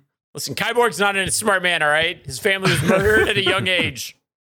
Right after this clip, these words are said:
Speaker 1: by Quadron and the Quadron Squadron. You need to remember that.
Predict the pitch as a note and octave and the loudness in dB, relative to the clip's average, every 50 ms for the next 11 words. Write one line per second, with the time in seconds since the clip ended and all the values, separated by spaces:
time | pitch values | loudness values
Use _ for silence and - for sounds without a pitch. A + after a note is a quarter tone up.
0 | _ _ - E3+ E3+ E3 - F3+ F#3 F#3 F#3+ F3+ D#3 C3 E3 D3+ D3+ D3 D3 D3+ | _ _ -2 -2 -2 -2 0 0 2 2 2 0 -2 -2 -2 -2 0 -2 -2 -2
1 | D3+ D3 - - F3+ E3 E3+ E3+ C#3+ C3+ D#3 D3 C#3+ C3 - - D3 C3+ C3+ C3+ | -2 -2 0 0 0 0 0 -2 -2 -2 -2 -2 -2 -4 -2 -2 0 0 0 -2
2 | C3 A2 B2+ A#2+ A#2 A#2 B2 B2 C#3 D#3 D#3 D#3+ D#3+ D#3+ D3+ C#3+ C#3+ C#3 C3+ B2+ | -4 -4 -4 -4 -4 -4 -4 -4 -2 -2 0 0 0 0 0 0 0 0 0 0
3 | A2+ G#2+ G2+ G2 G2+ - | 0 -2 -2 -4 -8 -14